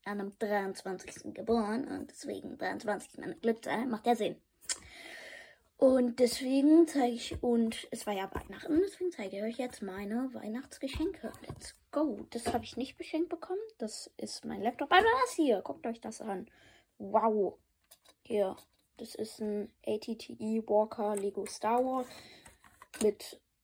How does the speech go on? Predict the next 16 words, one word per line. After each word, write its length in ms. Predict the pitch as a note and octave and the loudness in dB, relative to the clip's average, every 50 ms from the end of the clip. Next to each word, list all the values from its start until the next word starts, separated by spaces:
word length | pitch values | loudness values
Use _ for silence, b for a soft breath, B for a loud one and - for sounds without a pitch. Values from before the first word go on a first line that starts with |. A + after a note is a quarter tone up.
| _ _ _ _ _ _ _ _ _ _ _ _ _ _ _ - | _ _ _ _ _ _ _ _ _ _ _ _ _ _ _ -20
zweihundertzwölften 840 | - - - G#3+ G#3+ G#3 G#3 G#3 - - A3 G#3+ B3+ B3+ - D#4 C#4 | -8 -2 -2 0 0 0 -2 -4 -4 2 4 4 4 4 2 -2 2
Clone 240 | - - C#4+ C#4+ | 6 6 6 6
Trooper. 320 | C#4+ - D#4 - - G#3 G#3+ | 6 2 0 2 2 2 2
Ich 120 | - - | 2 0
bin 360 | - A3+ G3+ G#3 G#3+ - - _ _ _ _ _ | -2 -2 -2 -2 -4 -6 -8 _ _ _ _ _
Lego 440 | - A3+ A#3 B3 B3+ B3 B3 - - _ _ b b b b b b b b | 0 0 2 2 2 0 0 -2 -4 _ _ b b b b b b b b
Unprofis-, 840 | - B3 B3+ B3+ - - C#4 B3+ - - - B3+ A#3+ A#3 - - - - _ _ b b b b | 2 4 4 4 4 2 0 0 0 0 -2 -2 -2 -2 -4 -10 -12 -14 _ _ b b b b
also 200 | b - G#3 G#3 | b 0 0 2
meine 280 | G#3 G3+ G#3 G#3 G#3 A3 | 2 2 2 2 2 2
Hobbys 320 | A3+ G#3+ A3+ A3 G#3 - | 2 2 2 0 -2 -2
sind 160 | - G#3+ G#3+ G#3 | -2 -2 0 2
ja 260 | G#3+ G3+ G3+ G#3 - - - | 2 2 2 2 0 -4 -10
Fußball, 680 | - - A#3 A3+ - - - G#3 G3+ G#3 G3+ G#3 G#3+ - - - - - - _ _ _ _ _ _ _ _ _ - - | -8 -6 -6 -6 -2 2 2 4 6 6 6 4 2 -2 -10 -18 -20 -20 -20 _ _ _ _ _ _ _ _ _ -10 -2
Podcast 640 | - A#3+ A3+ A3 - - A3+ A3 G#3+ G#3 - - - | 2 4 4 4 4 2 4 4 2 2 -2 -2 -2
und 240 | G#3+ G#3+ G3+ A3+ | 0 0 0 2
unpro-, 640 | - - A#3 A3 A3+ - A3 G3+ - - - - - | 2 2 2 2 2 0 -2 -2 -2 -4 -8 -10 -10